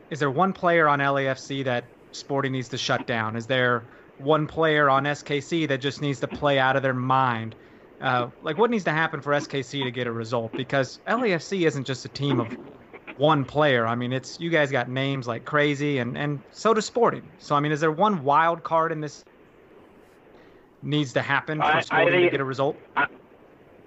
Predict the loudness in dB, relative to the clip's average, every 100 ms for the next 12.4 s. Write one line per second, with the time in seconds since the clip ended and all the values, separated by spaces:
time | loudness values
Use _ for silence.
0 | -14 -2 0 4 6 6 6 6 6 6
1 | 6 6 4 4 0 4 4 6 4 4
2 | 4 4 2 -2 4 4 6 4 6 6
3 | 4 2 2 2 0 -2 4 4 4 2
4 | 2 4 4 4 2 0 2 2 4 4
5 | 4 2 0 -8 -20 -20 -20 -4 0 4
6 | 6 6 6 4 2 -4 -20 -20 -20 0
7 | 2 4 6 8 8 8 8 8 6 6
8 | 4 4 6 4 4 4 4 6 6 4
9 | 4 2 4 4 4 4 4 2 0 -4
10 | -20 -20 -20 -20 -8 4 6 8 8 10
11 | 8 8 8 8 6 4 2 0 2 2
12 | 2 2 2